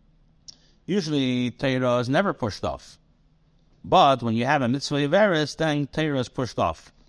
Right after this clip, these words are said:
The since they felt that this is a Mitzvah Iveris, and the Tzalta Mitzrayim, they felt that we could push off now Matan Torah. Und auf Pi as der Far, as der Fun was Moshe hat sie jetzt geheißen, er wegging von Yam Suf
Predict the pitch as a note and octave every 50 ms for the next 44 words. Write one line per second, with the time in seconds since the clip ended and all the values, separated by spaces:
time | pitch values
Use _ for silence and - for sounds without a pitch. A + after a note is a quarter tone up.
0 | - - - G2+ - - - F#3+ - D3+ A#2 - - - A#2+ B2 A#2 A2 F#2 -
1 | - D3+ D#3+ D#3+ B2 F2 - - - - - - - _ _ - - F#2+ - D#3+
2 | D#3+ C#3 C#3 A#2+ B2 A2+ B2 D#3 D3+ - - C#3 A#2+ G#2+ A2+ G#2+ G#2+ C#3+ - A#2+
3 | F#2+ F2 - - F2 F#2 F#2+ F2+ - C3+ C#3+ C#3 C#3+ C3+ C3+ A#2+ - D3 C3+ -
4 | F#3 G#3 G#3+ F#3+ D#3+ D3 D3 C#3+ C#3 _ _ _ _ _ _ _ - - - C3
5 | C3 - - G3+ F3+ D#3+ C3+ C#3+ C3 B2+ C3+ B2+ - C3+ - - E3 C#3+ - -
6 | D#3+ D3 C3 B2 - - C3 A#2+ A#2 A#2+ A#2 A2+ A2+ A2 - - F#2+ D#2+ A1+ G1+
7 | - - _ - _ _ _ _ _ _ _ _ _ - - F2 D3+ F3+ E3+ -
8 | D#3 C3 - E3 D#3 C#3+ C3 A#2+ C3 B2 A2+ - D3 D#3 D#3+ D#3 D3 C#3 B2+ A#2
9 | A2 _ _ _ _ - _ - A2+ B2 A2 A2 A#2 G#2 - F3 F3 D#3 C#3 B2+
10 | A#2+ - - G#2+ A#2+ C#3 D#3 E3 - - C#3 A#2+ B2 G#2+ - - _ - G2+ G2
11 | A#2 A#2 G#2+ G#2 G#2 B2+ E3 D#3+ C3 - - - - _ _ - _ _ _ _
12 | _ _ _ _ - A#2 B2+ D#3 E3+ D#3+ - C#3+ C3+ B2 A#2 B2+ D#3 D3+ - _
13 | _ _ _ _ _ _ _ _ _ _ - G#2 G#2+ A#2+ A2 G2 F2+ D#2 - _
14 | _ - - B2 B2+ C#3 D3+ D#3+ E3 C#3 - - A#2 G2+ F#2 -